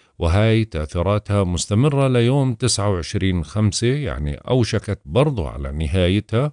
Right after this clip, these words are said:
وقلنا إنها هاي الزاوية من الزوايا اللي كانت مؤثرة جدًا بالفترة الماضية، لأنها هاي الزاوية بتولد اندفاعات مخالفة للصواب،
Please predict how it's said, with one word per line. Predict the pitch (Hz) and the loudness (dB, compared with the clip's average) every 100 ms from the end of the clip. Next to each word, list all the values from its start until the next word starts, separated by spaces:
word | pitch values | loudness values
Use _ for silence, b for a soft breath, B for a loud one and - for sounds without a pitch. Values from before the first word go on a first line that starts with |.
| _ | _
وقلنا | 76 73 67 76 98 104 90 | -8 -8 -10 -6 0 2 2
إنها | 90 87 82 107 | 0 0 2 2
هاي | 107 | 0
الزاوية | 95 85 104 110 101 | -2 0 0 2 0
من | 90 | 0
الزوايا | 85 78 92 113 113 110 107 b b b b b 107 | -2 0 2 2 2 2 0 b b b b b 2
اللي | 110 120 | 4 4
كانت | - 143 147 139 123 | 2 0 2 0 0
مؤثرة | 123 127 - 117 113 | 0 0 -2 0 2
جدًا | 101 135 143 95 69 | 2 0 0 2 0
بالفترة | 60 67 65 104 - 101 | -4 -10 -6 -6 -2 0
الماضية، | 104 117 147 73 57 - b b b b b | 4 4 4 2 -6 -10 b b b b b
لأنها | 95 123 143 151 | 0 2 4 4
هاي | 170 | 4
الزاوية | 139 160 165 151 | 2 2 4 4
بتولد | 123 120 143 147 123 | 0 0 0 2 0
اندفاعات | 110 135 147 127 110 110 101 117 135 - 113 | 0 2 4 2 -2 -4 -2 -2 -2 -2 -2
مخالفة | 101 123 131 123 123 | 0 0 0 -2 -2
للصواب، | 113 107 - 98 87 87 123 | 0 0 0 0 2 2 2